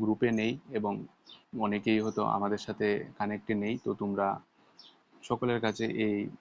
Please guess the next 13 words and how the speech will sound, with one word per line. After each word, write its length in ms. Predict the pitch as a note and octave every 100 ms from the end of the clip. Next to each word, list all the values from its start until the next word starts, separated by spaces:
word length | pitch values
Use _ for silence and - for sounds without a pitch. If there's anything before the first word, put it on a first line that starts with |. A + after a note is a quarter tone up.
| _ _ _ - - -
তথ্যটা 340 | A2+ - A#2 A2+
ছড়িয়ে 240 | - B2+ A#2+
দেবে 160 | A2 B2 - C3+
এবং 140 | G#2+ G2+ G#2+ - - _ - G#2
যত 140 | A#2 A2+ A2+ G#2+
বেশি 220 | G#2 A#2+ A#2+ -
তোমাদের 320 | G#2+ G#2 A2 A2 -
সম্ভব 280 | A2+ A2 A2 G#2+
যে 60 | G#2+
ভিডিওটা 320 | G#2+ A2 G#2+ G#2 -
শেয়ার 200 | A2+ A2+
করবে। 180 | A#2 A2 G#2
তোমাদের 300 | G#2 G#2